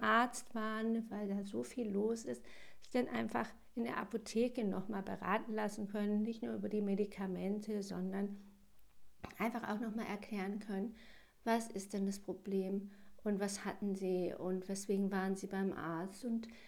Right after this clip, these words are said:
wie soll ich das denn dann machen, was kann ich noch machen? Wisst ihr alles? Erfahrt ihr hier auch, ähm, im Podcast. Und das E-Rezept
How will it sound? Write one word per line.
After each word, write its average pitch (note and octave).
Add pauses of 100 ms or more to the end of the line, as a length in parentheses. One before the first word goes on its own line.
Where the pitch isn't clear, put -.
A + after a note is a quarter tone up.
(200)
wie A3+
soll G3+
ich G3+
das G3+
denn F#3+
dann F#3+
machen, F3
was E3
kann E3+
ich E3
noch -
machen? - (760)
Wisst C4+
ihr C#4+
alles? C4 (480)
Erfahrt F#3+
ihr G3
hier F#3
auch, F3+
ähm, F#3+
im F#3+
Podcast. A#3+ (480)
Und G#3 (600)
das -
E-Rezept A#3+